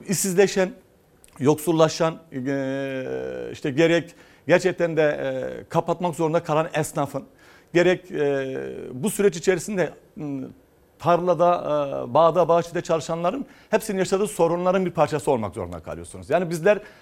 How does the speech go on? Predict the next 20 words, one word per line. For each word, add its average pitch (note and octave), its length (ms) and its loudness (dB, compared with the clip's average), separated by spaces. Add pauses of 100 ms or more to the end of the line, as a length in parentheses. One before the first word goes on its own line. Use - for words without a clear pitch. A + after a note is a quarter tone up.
(120)
aslında F#3 640 2
bütün G#3+ 260 -4
enerjimizi, D#3 760 -2 (280)
e, C3+ 200 -2
bu G#3+ 60 2
süreçte D3 500 0
pandemiyle, E3 1000 2
e, G#2+ 920 -8
e, B2 80 -12
harcamaya B2 460 0
çalışıyoruz. B2 580 -4
Çünkü, G3+ 360 2 (360)
e, C3+ 300 -4
öyle F3+ 220 8
bir D#3+ 80 -4
durum A#3 220 -2
ki G2+ 240 -8
yani D#3+ 340 2 (260)
şehirde F#3+ 760 4
at-, D#3 220 -2